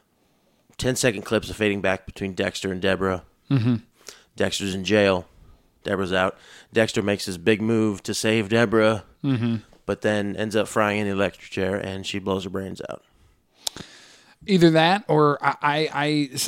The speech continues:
Speaker 2: as an alternate, uh, or as a, as a different ending that I think would have kinda worked too, is her killing him. They could have slept together, and then, and then, 'cause she was so conflicted, and when she finally killed,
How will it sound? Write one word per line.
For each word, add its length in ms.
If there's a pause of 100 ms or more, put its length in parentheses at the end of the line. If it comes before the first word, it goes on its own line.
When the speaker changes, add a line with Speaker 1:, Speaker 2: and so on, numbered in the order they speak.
Speaker 2:
as 240
an 100
alternate, 460
uh, 160
or 140
as 160
a, 160
as 100
a 60
different 320
ending 340
that 140
I 100
think 300
would 100
have 240
kinda 220
worked 280
too, 360
is 180
her 160
killing 300
him. 260 (1500)
They 100
could 140
have 100
slept 220
together, 460 (180)
and 160
then, 300
and 160
then, 120
'cause 200
she 160
was 140
so 300
conflicted, 720 (120)
and 180
when 100
she 160
finally 320
killed, 480